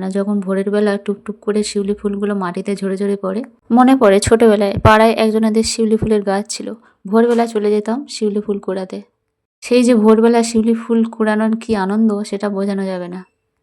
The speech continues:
গামছায় করে সেগুলো নিয়ে আসতাম, নিয়ে এসে মালা গাঁথতাম এমনি। শিউলি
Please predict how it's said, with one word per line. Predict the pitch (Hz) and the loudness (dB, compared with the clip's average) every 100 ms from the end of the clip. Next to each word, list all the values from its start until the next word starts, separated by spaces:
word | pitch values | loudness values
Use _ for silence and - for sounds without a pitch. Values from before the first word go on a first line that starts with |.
| _ _ _ - | _ _ _ -2
গামছায় | 226 226 226 226 233 233 | 6 8 6 4 2 4
করে | 220 220 | 4 4
সেগুলো | 226 202 208 | 2 -2 -2
নিয়ে | 214 214 214 | -2 -2 -2
আসতাম, | 220 233 254 | -4 -4 -2
নিয়ে | 226 196 | -2 -2
এসে | 208 208 | -4 -4
মালা | 190 185 | -4 -4
গাঁথতাম | 190 190 - 196 208 262 | -6 -8 -10 -12 -12 -4
এমনি। | 226 214 196 190 - _ _ _ _ _ _ | 0 0 0 -8 -14 _ _ _ _ _ _
শিউলি | - - 262 | -4 2 4